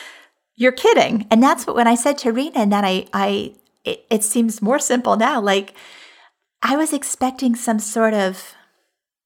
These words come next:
better reason why he was acting this way. And, you know, for him just to honestly say, you know, "It's just not what I pictured. This is not what I pictured.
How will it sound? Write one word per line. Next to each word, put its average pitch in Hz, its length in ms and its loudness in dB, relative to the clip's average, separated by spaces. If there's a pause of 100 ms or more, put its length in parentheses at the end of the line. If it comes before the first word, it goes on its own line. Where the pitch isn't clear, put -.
(480)
better 277 380 0
reason 208 880 -2
why 208 280 2
he 254 180 0
was 240 300 -2
acting 254 440 -4
this 214 260 -6
way. - 500 -2
And, 208 520 -2 (720)
you 240 80 0
know, 220 100 4
for 220 120 -4
him 269 200 -2
just 262 240 -4
to - 160 0
honestly 226 460 2
say, 254 340 -4
you 202 140 -4
know, 185 220 -4
"It's 202 100 -4
just - 280 -6
not 196 200 -2
what 180 120 -4
I 170 80 -4
pictured. - 720 -10
This 185 180 -6
is 196 140 -6
not 202 320 -2
what - 100 -4
I - 80 -6
pictured. - 640 -6